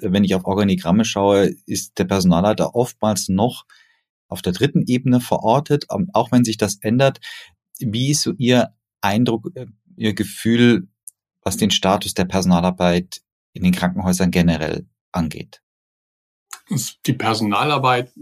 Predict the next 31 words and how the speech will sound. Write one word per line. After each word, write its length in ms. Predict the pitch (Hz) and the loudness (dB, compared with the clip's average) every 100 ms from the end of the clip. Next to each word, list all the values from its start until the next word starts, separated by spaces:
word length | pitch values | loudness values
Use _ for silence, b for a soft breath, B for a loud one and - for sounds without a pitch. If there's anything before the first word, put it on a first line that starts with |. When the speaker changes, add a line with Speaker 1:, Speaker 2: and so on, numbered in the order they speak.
| 170 160 | -10 -6
Speaker 2:
steckt 720 | 151 - - - 147 147 - | -4 -6 -10 -2 -2 -2 -10
in 180 | - 123 | -4 -4
vielen 540 | - - 151 170 160 120 | -4 -4 0 2 2 2
Häusern, 400 | 123 135 127 110 | 2 2 -2 -4
eigentlich 360 | 110 131 127 | -6 -6 -8
in 60 | 117 | -10
den 140 | 107 | -10
meisten, 520 | 98 107 113 - 113 | -8 -8 -8 -8 -8
und 120 | 101 101 | -8 -10
ich 120 | 101 | -6
sehe 180 | 123 113 | -4 -2
ja 120 | 107 | -4
viele 400 | - 123 120 98 - | -6 -6 -6 -8 -14
durch 160 | - - | -18 -8
meine 240 | 113 110 | -6 -6
Tätigkeit, 720 | 107 113 107 - - 113 123 - B B B B B B - | -8 -10 -10 -14 -8 -6 -6 -10 B B B B B B 0
immer 220 | 143 135 | 2 2
noch 200 | 123 110 | 0 -2
dort, 360 | - 110 113 - | -2 -2 -4 -4
wo 80 | 113 | -2
sie 140 | 107 | -2
vor 160 | - - | -6 -12
zwanzig 420 | - 98 104 - | -10 -10 -10 -10
Jahren, 400 | 90 87 92 113 | -10 -12 -14 -12
äh, 300 | 104 95 - | -10 -10 -10
gesteckt 560 | 113 95 - 95 - 107 | -10 -10 -12 -18 -16 -12
hat. 220 | 95 - | -12 -10
Das 100 | - | -6
heißt, 380 | 113 104 - 117 | -6 -6 -6 -6
äh, 20 | |
an 560 | 101 98 120 123 110 | -6 -8 -12 -14 -16